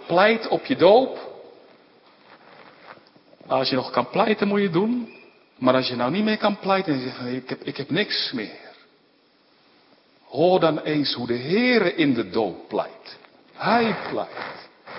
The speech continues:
En hij zegt, mijn zoon, mijn dochter, o, geef mij aan. Zie, hier ben ik. Zie, hier ben ik. O, kom tot mij. Nou, dat is de,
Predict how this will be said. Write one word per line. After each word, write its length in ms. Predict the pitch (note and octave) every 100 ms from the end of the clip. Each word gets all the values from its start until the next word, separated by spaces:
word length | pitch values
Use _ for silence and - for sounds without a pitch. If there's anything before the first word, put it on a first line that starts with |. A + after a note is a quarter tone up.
| -
En 100 | A2
hij 140 | C#3
zegt, 220 | C3 C#3
mijn 260 | C3 D3 D3
zoon, 600 | - F3+ B3 C#4 C#4+ C4
mijn 340 | C4+ C4+ B3+
dochter, 400 | F#3+ G#3+ - B2 -
o, 380 | G3 A#3 B3 B3
geef 280 | - A3+ G#3
mij 220 | A3 G#3
aan. 480 | E3 - - - -
Zie, 360 | - - G#3
hier 260 | F#3 G3 F#3
ben 160 | B2+ -
ik. 300 | - - - _ _ _ _ _
Zie, 400 | - - - C#3
hier 180 | A#2 B2
ben 160 | F2 - - _
ik. 80 | -
O, 140 | - - -
kom 420 | - G3 G3 F3+
tot 140 | E3+ D3
mij. 140 | A2 - -
Nou, 120 | A#2
dat 160 | E3+ G#3
is 180 | G3 -
de, 100 | -